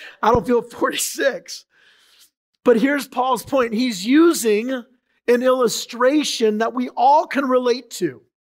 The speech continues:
He's trying to point out something that all human beings go through. We all have these rites of passage. And in this case, he's talking about heirs.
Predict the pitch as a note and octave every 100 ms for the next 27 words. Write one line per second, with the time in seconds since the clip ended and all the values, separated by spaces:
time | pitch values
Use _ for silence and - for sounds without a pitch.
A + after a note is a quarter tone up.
0 | _ _ _ _ _ _ _ _ _ -
1 | C4 A3+ - C4 C4+ D#4 D4 - C4+ B3+
2 | B3+ B3 B3+ A#3+ B3 A#3 A3+ - A#3+ C#4
3 | B3 C#4 C4+ B3+ A3+ B3+ A3 - A#3 A3+
4 | A3+ F#3 - _ - A3+ B3+ C4 A#3+ C4
5 | B3 A3 F#3 A#3 A3 A3 - A#3+ B3 A#3+
6 | G3+ F3+ - _ _ A#3 A#3 A#3+ C#4+ -
7 | A#3+ A3 G#3 A#3 - C#4+ C#4+ C4+ A#3 A3
8 | G3+ G#3 - B3 A#3+ E3 C3 - -